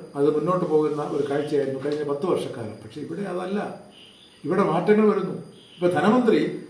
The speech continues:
ഏഹ്, കേന്ദ്ര ബഡ്ജറ്റ് അവതരിപ്പിച്ചു, ശ്രീമതി നിർമ്മലാ സീതാരാമൻ.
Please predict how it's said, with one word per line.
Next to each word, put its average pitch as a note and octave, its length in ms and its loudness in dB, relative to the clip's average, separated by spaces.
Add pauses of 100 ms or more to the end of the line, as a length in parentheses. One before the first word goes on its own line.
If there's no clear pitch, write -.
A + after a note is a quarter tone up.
(200)
ഏഹ്, D3+ 200 0
കേന്ദ്ര G#3+ 300 4
ബഡ്ജറ്റ് G3+ 320 6
അവതരിപ്പിച്ചു, E3 760 2
ശ്രീമതി F3 280 2
നിർമ്മലാ E3 460 0
സീതാരാമൻ. B2+ 640 -4